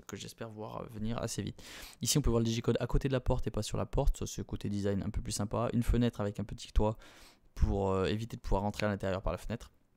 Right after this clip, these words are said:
Je pense que ça, ça sera pas, pas trop mal en plus si c'est intégré. Euh, mais surtout ici, on voit du stockage d'eau. Vous voyez la petite goutte d'eau ici avec de l'eau pour récupérer de l'eau. Donc je pense que ça sera, euh, ça sera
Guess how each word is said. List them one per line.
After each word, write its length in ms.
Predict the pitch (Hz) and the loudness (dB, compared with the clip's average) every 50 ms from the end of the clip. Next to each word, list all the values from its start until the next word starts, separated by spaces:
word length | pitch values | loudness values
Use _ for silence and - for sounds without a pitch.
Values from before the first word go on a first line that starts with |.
| _ _ _ _ _ _ _ - - - - | _ _ _ _ _ _ _ -20 -20 -20 -18
Je 100 | - - | -18 -10
pense 160 | - - 123 | -8 -8 -8
que 60 | - - | -6 -8
ça, 100 | - 107 | -8 -8
ça 100 | 117 113 | -8 -8
sera 180 | - - 110 | -10 -10 -8
pas, 400 | - - 98 95 92 92 - - 117 | -6 -4 -2 -2 -2 -4 -6 -8 -4
pas 100 | - - | -4 -4
trop 120 | - - | -4 -2
mal 140 | 104 104 101 | -4 -4 -4
en 40 | 101 | -4
plus 160 | - - 123 | -6 -6 -8
si 140 | 123 - - | -8 -6 -8
c'est 140 | 117 - 92 | -6 -6 -6
intégré. 420 | 90 - 95 92 98 98 120 160 - - - - - - - - - - - | -6 -6 -8 -6 -4 -4 -4 -4 -6 -12 -14 -14 -14 -14 -16 -18 -20 -6 -2
Euh, 180 | 104 113 117 - 123 | 0 2 2 2 2
mais 80 | 139 | 0
surtout 300 | 143 - - - - - | 0 0 -4 -4 -6 -6
ici, 200 | 175 165 - - | -6 -4 -4 -2
on 80 | 151 120 | -2 -2
voit 220 | 107 113 120 151 | -2 -2 -4 -4
du 100 | 151 123 | -4 -4
stockage 420 | 113 - - - 147 - 131 123 110 | -6 -6 -4 -4 -2 -2 -2 -2 -2
d'eau. 120 | 104 104 | -2 -4
Vous 300 | - - - - - - - | -2 0 -2 -2 -4 -8 -10
voyez 220 | - 104 95 95 | -10 -8 -6 -6
la 80 | 98 98 | -6 -8
petite 180 | - - - - | -10 -12 -16 -12
goutte 160 | - - 98 | -10 -10 -6
d'eau 160 | - 104 101 | -4 -4 -4
ici 240 | 101 - - - 123 | -4 -6 -6 -4 -4
avec 100 | 120 110 | -4 -4
de 100 | 101 95 | -4 -2
l'eau 220 | 98 107 131 - - _ - - | -2 -2 -4 -4 -8 _ -20 -2
pour 300 | - - - 95 92 95 | 0 0 2 2 -2 -4
récupérer 420 | 98 104 104 104 101 - 107 - - | -6 -6 -6 -8 -10 -10 -10 -12 -12
de 80 | 98 | -12
l'eau. 180 | 101 113 - - | -12 -12 -12 -12
Donc 180 | - 92 101 95 | -14 -16 -16 -16
je 80 | 95 | -18
pense 200 | 101 - 139 - | -16 -16 -16 -18
que 100 | - - | -16 -16
ça 120 | - - 117 | -14 -12 -12
sera, 480 | - - 110 104 104 104 107 104 95 | -10 -10 -6 -2 0 2 2 2 2
euh, 360 | 95 95 92 82 82 82 50 - - - - - - - - - - - - - - - _ - | 2 0 -2 -2 -2 -4 -4 -6 -6 -10 -12 -12 -12 -12 -12 -10 -12 -12 -14 -14 -16 -16 _ -10
ça 160 | - - - 107 | -6 -4 -4 -4
sera 120 | - - | -4 -2